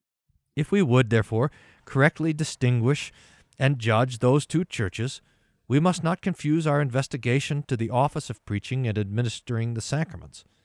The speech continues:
For the false church may also have and execute this office correctly and still be no church. We all know how the false church, with much external splendor,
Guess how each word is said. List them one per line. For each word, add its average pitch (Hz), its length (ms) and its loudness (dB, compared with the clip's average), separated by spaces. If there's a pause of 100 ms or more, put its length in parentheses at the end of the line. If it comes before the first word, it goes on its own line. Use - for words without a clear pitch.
(380)
For 143 80 -2
the 135 80 0
false 208 380 2
church - 500 -6 (320)
may 131 100 2
also 160 380 2
have 123 400 2
and 113 220 -2
execute 147 560 -6
this 123 160 -2
office 165 380 -4
correctly 107 640 -4 (320)
and 110 120 -4
still 202 280 2
be 151 200 2
no 143 200 0
church. - 520 -6 (1080)
We 156 100 2
all 180 160 4
know 147 300 6
how 147 180 2
the 156 100 -2
false 147 380 0
church, - 540 -4 (320)
with 143 160 -2
much 127 320 0
external 143 640 -4
splendor, 127 680 -2